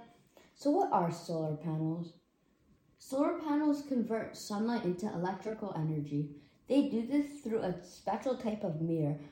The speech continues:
or through photovoltaic panels, P V for short.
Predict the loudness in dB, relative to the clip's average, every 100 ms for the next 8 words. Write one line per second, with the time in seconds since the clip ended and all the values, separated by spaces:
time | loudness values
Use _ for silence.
0 | -6 -2 -2 -2 -2 -2 -4 -6 2 4
1 | 6 4 4 2 2 2 0 -2 -6 -16
2 | -6 -2 2 0 -2 -8 -2 0 2 2
3 | 0 -6 -2 -2 -2